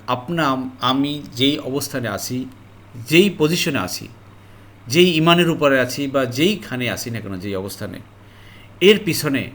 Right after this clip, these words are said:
কোনো না কোনো ইমানদার বান্দারা তারা দিনের প্রচার প্রসার মুজাহাদা করে গেছেন বিধায় আজকে আমি হয়তো কিছুটা হলেও দিনের স্বাদ লাভ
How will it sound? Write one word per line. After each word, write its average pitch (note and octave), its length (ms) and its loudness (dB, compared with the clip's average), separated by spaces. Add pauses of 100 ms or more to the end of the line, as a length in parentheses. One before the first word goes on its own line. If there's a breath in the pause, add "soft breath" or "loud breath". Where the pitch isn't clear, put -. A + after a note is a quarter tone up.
(760)
কোনো A#3+ 220 4
না G#3+ 140 4
কোনো D3+ 320 2
ইমানদার D3+ 560 2
বান্দারা A2+ 560 -4 (580)
তারা C3 160 -2
দিনের D3 420 2 (100)
প্রচার F3 340 0
প্রসার C#3+ 400 -4
মুজাহাদা C#3 520 -2
করে A#2+ 240 -2
গেছেন B2+ 360 -4
বিধায় A#2 280 -2 (500 loud breath)
আজকে - 320 -2
আমি A#2 240 -2 (640)
হয়তো C#3+ 400 -2 (340)
কিছুটা G3 340 0
হলেও C#3 320 2 (480)
দিনের C#3+ 340 4 (340)
স্বাদ C#3+ 400 -2 (460)
লাভ D3 160 2